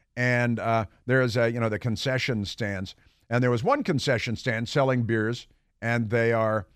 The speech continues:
they got Miller Lite and whatever else you want. And then next, and, and there's a big long line there, forty, fifty people standing patiently in line to get those beers. Right next to it, and I mean right next to it, is a big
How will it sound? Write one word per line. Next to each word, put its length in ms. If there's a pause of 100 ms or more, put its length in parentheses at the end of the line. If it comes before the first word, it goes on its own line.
(340)
they 100
got 220
Miller 340
Lite 460
and 320
whatever 320
else 240
you 80
want. 320 (320)
And 140
then 180
next, 280
and, 200
and 180
there's 160
a 60
big 220
long 340
line 280
there, 200
forty, 320
fifty 400
people 340
standing 380
patiently 500
in 80
line 260
to 40
get 160
those 160
beers. 240 (580)
Right 380
next 280
to 100
it, 100
and 160
I 80
mean 220
right 340
next 280
to 80
it, 100 (280)
is 220
a 140
big 400